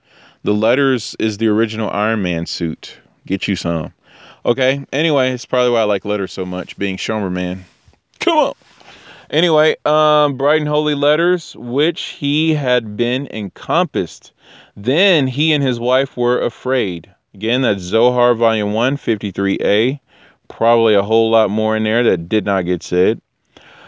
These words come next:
Sefer HaHekalot, which is also known as Third Enoch,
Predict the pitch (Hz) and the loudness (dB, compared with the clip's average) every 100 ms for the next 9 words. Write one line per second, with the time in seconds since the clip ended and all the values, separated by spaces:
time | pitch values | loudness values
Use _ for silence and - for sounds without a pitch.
0 | - - - - 160 185 - 190 190 175 | -20 -12 -10 -2 2 2 2 2 2 0
1 | - 165 165 165 160 151 - 143 147 - | -2 0 2 2 0 -4 -8 -2 -2 0
2 | 131 127 143 127 - - - - 104 - | 0 2 2 2 -2 -12 -16 -8 -6 -4
3 | 110 113 120 - 127 123 127 120 98 - | 0 2 2 0 -2 0 0 -2 -4 -4
4 | 123 127 131 110 - 151 131 92 - _ | 0 4 2 0 -2 -2 0 -2 -6 _